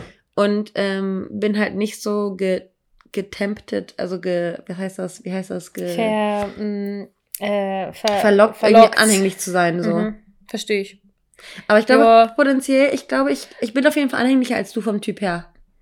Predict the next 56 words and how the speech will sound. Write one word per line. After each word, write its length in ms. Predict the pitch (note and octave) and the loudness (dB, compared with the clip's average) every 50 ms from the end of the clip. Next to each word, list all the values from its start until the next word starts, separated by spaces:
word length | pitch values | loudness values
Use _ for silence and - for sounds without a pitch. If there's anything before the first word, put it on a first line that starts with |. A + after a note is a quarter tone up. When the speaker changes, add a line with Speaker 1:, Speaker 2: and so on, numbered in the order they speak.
| _ A3 | _ -6
Speaker 2:
Ja, 280 | G#3+ G#3 G3 F#3+ F#3+ | -4 -2 -2 -2 -2
das 160 | G3 G3 - | -4 -6 -8
glaube 200 | - F3 E3+ E3+ | -12 -14 -12 -12
ich 100 | F3 - | -12 -10
auch. 40 | - | -8
Speaker 1:
Das 120 | A3 G3+ - | -8 -4 -2
kann 100 | A#3+ A#3 | 0 0
ich 80 | A#3 A3+ | 2 2
mir, 160 | A3 G#3+ G#3+ - - - - - | 0 0 -2 -4 -6 -10 -10 -10
das 180 | A3+ G#3+ - - | -12 -10 -8 -6
kann 100 | A#3 A3 | -4 -4
ich 40 | A3 A3 G#3+ - | -2 -4 -4 -6
mir, 160 | A3+ A3 - - | -6 -6 -6 -6
ich, 260 | A3+ - - - - | -8 -10 -10 -12 -12
ich 160 | B3 G3+ - | -12 -10 -6
würde 200 | A3+ A#3 A#3 A#3+ | -2 0 0 0
gerne 260 | G#3 A3+ A3 A3 A3 G#3 | 2 0 0 0 -2 -4
wissen, 260 | A#3 G#3+ A3+ A3+ G#3+ | -6 -6 -6 -6 -6
ob, 180 | G#3+ G#3+ - _ - - | -8 -8 -12 _ -10 -10
ob 180 | G3+ - _ | -10 -10 _
du, 200 | - G#3 G3+ G3+ G#3 - - - - | -6 -4 -4 -4 -4 -6 -10 -14 -14
ob 100 | - F#3 - | -14 -10 -6
du 100 | G#3+ G3+ | -4 -4
das 200 | G3 G3+ G3+ - | -4 -4 -6 -8
zu 100 | - - | -10 -8
einem, 360 | G3 G#3 G3+ G3+ F#3+ F#3+ G3 F#3+ | -6 -4 -4 -4 -4 -6 -6 -8
zu 100 | - G#3 | -8 -8
einem 100 | G3 G3 | -8 -8
Typen 240 | - G#3+ - G3 F#3+ | -8 -8 -8 -6 -6
sagen 200 | G3+ G#3 F#3+ F#3+ | -6 -6 -6 -6
könntest, 340 | - G3 F#3 F#3+ F#3 F3+ - | -6 -6 -6 -6 -8 -8 -8
so 80 | F#3+ | -6
dieses, 320 | F#3 F#3 F3+ F#3+ F#3+ F#3 - _ - - - - - _ _ _ _ | -6 -4 -4 -6 -8 -10 -12 _ -20 -20 -20 -20 -20 _ _ _ _
„Manu, 1000 | - A3 A3 A3 A3 A3 A3 A3 A3 A3 A3 A3 A3 G#3+ G#3+ G#3+ G#3 G#3 G3+ - | -8 -6 -6 -4 -4 -4 -4 -2 -2 -2 -2 -4 -4 -2 -2 -2 -2 -4 -6 -8
ich 140 | - G#3+ - - | -10 -12 -8 -6
vermisse 360 | A#3+ A3 A3 A3+ A3 A3 - | -6 -4 -4 -4 -6 -6 -8
dich 180 | A#3+ A3+ A3 | -8 -8 -6
so 100 | - A3+ | -6 -8
dolle.“ 1000 | A3 G3+ G#3 G3+ G3+ G3+ G3+ G3+ G3+ G3 G3 G3+ G3 G3 F#3+ F#3+ G3 F#3+ F#3+ F#3 - - - - - - _ | -6 -6 -4 -4 -4 -2 -2 -2 -2 -2 -2 -4 -4 -4 -6 -8 -8 -8 -10 -10 -12 -14 -14 -18 -20 -20 _
Speaker 2:
Ich 120 | - - C4 | -4 -2 0
hab 100 | B3+ B3 | 2 2
mir 100 | B3+ A#3+ | 2 2
das 100 | A#3 - | 0 0
doch 80 | B3+ | -2
mal 140 | A#3 A#3 G#3+ | -2 -2 -2
vorgenommen, 800 | - - A3 A#3+ A#3 A#3 G#3+ F#3+ F3 E3+ E3+ F3 F3 F3+ F#3+ F#3+ | -2 -2 -2 0 0 -2 -2 -4 -6 -8 -10 -12 -12 -12 -12 -12
dass 180 | - G3 - - | -14 -14 -10 -6
wenn 120 | G3+ G3+ | -6 -6
ich 120 | G3 G3 | -6 -6
sowas 260 | - G3+ G3 G3 G3 - | -6 -6 -6 -6 -6 -6
empfinde 560 | G3 G3 - - G#3 G#3+ A3+ A#3+ C4 C4+ C#4 | -8 -8 -8 -8 -6 -4 -2 -2 -2 0 -2
oder 140 | C4+ A#3 G#3 | -2 -2 -4
das 160 | G3 G3 - | -6 -6 -10
Gefühl 300 | - G#3 - A#3 A3 G#3+ | -12 -12 -10 -6 -2 -2
hab, 180 | G3+ G3 F#3+ - | -2 -2 -2 -2
da 280 | G3 F#3+ F#3 F3+ - | -2 0 0 -2 -6